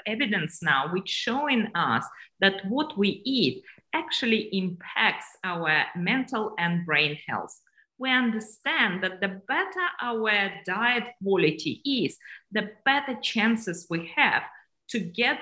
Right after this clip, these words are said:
a better mental health. And look, this is quite an easy message for everyone to understand. And people like to hear that because I've been dietitian for quite a few years now. And we always before talk about diet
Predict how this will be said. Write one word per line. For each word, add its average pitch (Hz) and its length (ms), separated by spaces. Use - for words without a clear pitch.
a 170 100
better 165 340
mental 180 480
health. 220 300
And 208 180
look, 180 200
this 226 340
is 220 240
quite 208 320
an 196 240
easy 196 360
message 180 680
for 156 220
everyone 160 540
to 147 120
understand. 131 720
And 220 220
people 285 420
like 277 380
to 254 80
hear - 400
that - 280
because 214 380
I've 262 180
been 220 180
dietitian 156 720
for 160 140
quite - 340
a 165 40
few 185 300
years 127 540
now. 127 380
And 220 180
we - 220
always 381 500
before 202 580
talk 190 260
about 180 380
diet 196 460